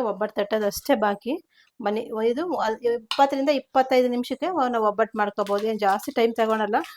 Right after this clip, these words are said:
ಮತ್ತು ರಿಸ್ಕು ಅಷ್ಟು ಅನ್ಸಲ್ಲ. ಇವತ್ತು ನೋಡಿ, ಮನೆಯಲ್ಲಿ ಸೀರೆ ಕವರ್ ಇತ್ತು, ಆ ಸೀರೆ ಕವರ್ ತಗೊಂಡೇ ನಾನು ಒಬ್ಬಟ್ಟು ಮಾಡ್ತಾಯಿದ್ದೀನಿ. ನಿಮ್ಗೆ ಒಬ್ಬಟ್ಟು ಕವರ್ ಇದ್ರೆ ಒಬ್ಬಟ್ಟು ಕವರ್ ಮಾಡ್ಕೊಳ್ಳಿ, ಇಲ್ಲ ಬಾಳೆ ಎಲೆ ಇದ್ರೆ ಬಾಳೆ ಎಲೆ ಮಾಡ್ಕೊಳ್ಳಿ, ಇಲ್ಲ ಎಣ್ಣೆ ಕವರ್ ಇದ್ರೆ ಎಣ್ಣೆ ಕವರಲ್ಲಾದ್ರೂ ಮಾಡ್ಕೊಳ್ಳಿ. ನಿಮ್ಗೆ ಯಾವ್ದು ಮನೇಲಿರುತ್ತೆ, ಯಾವ್ದು ಈಸಿಯಾಗಿ ನಿಮ್ಗೆ ಸಿಗುತ್ತೋ ಆ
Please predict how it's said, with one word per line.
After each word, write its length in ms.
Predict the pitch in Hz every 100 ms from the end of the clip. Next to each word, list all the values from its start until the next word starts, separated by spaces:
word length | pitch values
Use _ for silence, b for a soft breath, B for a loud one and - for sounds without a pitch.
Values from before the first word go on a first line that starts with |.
| B -
ಮತ್ತು 160 | 247 254
ರಿಸ್ಕು 300 | 240 - - 339
ಅಷ್ಟು 180 | 294 269
ಅನ್ಸಲ್ಲ. 280 | 247 233 220 233
ಇವತ್ತು 200 | 233 233
ನೋಡಿ, 120 | 226 214
ಮನೆಯಲ್ಲಿ 320 | 220 226 269 262
ಸೀರೆ 200 | 240 226
ಕವರ್ 220 | 226 214 208
ಇತ್ತು, 160 | 277 339 B B B
ಆ 60 | 220 220
ಸೀರೆ 240 | 247 254 254
ಕವರ್ 200 | 240 226
ತಗೊಂಡೇ 280 | 226 226 226 320 285
ನಾನು 120 | 226 214
ಒಬ್ಬಟ್ಟು 320 | 214 208 269 - _ _ _ 233
ಮಾಡ್ತಾಯಿದ್ದೀನಿ. 420 | 220 214 220 277
ನಿಮ್ಗೆ 160 | 262 220
ಒಬ್ಬಟ್ಟು 220 | 214 226 -
ಕವರ್ 180 | 220 214
ಇದ್ರೆ 140 | 214 214
ಒಬ್ಬಟ್ಟು 200 | 208 226 233
ಕವರ್ 180 | 233 220
ಮಾಡ್ಕೊಳ್ಳಿ, 320 | 226 - 240 277
ಇಲ್ಲ 80 | 220 208
ಬಾಳೆ 160 | 208 208
ಎಲೆ 100 | 208 202
ಇದ್ರೆ 100 | 208
ಬಾಳೆ 160 | 202 196 220
ಎಲೆ 100 | 220 220
ಮಾಡ್ಕೊಳ್ಳಿ, 360 | 214 - 214 - B B - -
ಇಲ್ಲ 100 | 220 214
ಎಣ್ಣೆ 160 | 214 233
ಕವರ್ 220 | 233 220 208
ಇದ್ರೆ 140 | 269 277
ಎಣ್ಣೆ 160 | 226 233
ಕವರಲ್ಲಾದ್ರೂ 480 | 226 214 208 208 202 202
ಮಾಡ್ಕೊಳ್ಳಿ. 300 | 196 196 202
ನಿಮ್ಗೆ 160 | 208 202
ಯಾವ್ದು 200 | 202 247 240
ಮನೇಲಿರುತ್ತೆ, 500 | 214 214 208 _ 311 - B B - 220
ಯಾವ್ದು 240 | 233 240 247
ಈಸಿಯಾಗಿ 300 | 285 269 277
ನಿಮ್ಗೆ 160 | 262 240
ಸಿಗುತ್ತೋ 280 | 247 233
ಆ 20 | 294